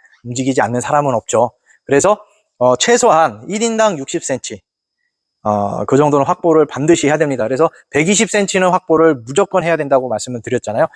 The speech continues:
양쪽 수납장이 이렇게 대형으로 들어가 있는데도 불구하고, 어, 수납이 백이십삼 센치가 나옵니다. 아, 그러니까 엄청나게 큰 수납이죠. 그래서 여러분들, 어, 그 점 잘 참고하셔가지고,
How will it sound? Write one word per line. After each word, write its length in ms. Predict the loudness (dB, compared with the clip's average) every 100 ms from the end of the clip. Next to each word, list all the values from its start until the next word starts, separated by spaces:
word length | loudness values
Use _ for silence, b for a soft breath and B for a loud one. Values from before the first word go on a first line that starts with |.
| B B -2
양쪽 400 | -2 0 -2 -2
수납장이 680 | 0 -2 0 -2 0 -2
이렇게 240 | -4 -4 -4
대형으로 520 | -2 0 2 4 2
들어가 240 | 2 0 0
있는데도 300 | -2 -4 -4
불구하고, 640 | -4 2 2 2 2 2 b b b b _ _ _ _
어, 240 | 0 2 2
수납이 420 | 2 2 2 0
백이십삼 640 | -4 -4 -4 -6 -10 -14
센치가 380 | -10 -8 -2 0
나옵니다. 440 | 0 -2 -4 -6 _ _ _ _ _ _
아, 160 | -20 -14
그러니까 300 | -4 2 2
엄청나게 600 | 0 -4 -2 0 0 0
큰 280 | -4 -10 -8
수납이죠. 560 | -2 0 0 -2 -2 -4 _
그래서 200 | -2 2
여러분들, 400 | 4 2 2 0 B B B -10
어, 460 | -6 -6 -6 -10 -18 _ _ _ _ _ _ -14 -14 B -4
그 80 |
점 180 | 0 0
잘 160 | 0 -4
참고하셔가지고, 880 | -4 -2 0 0 0 0 0 -2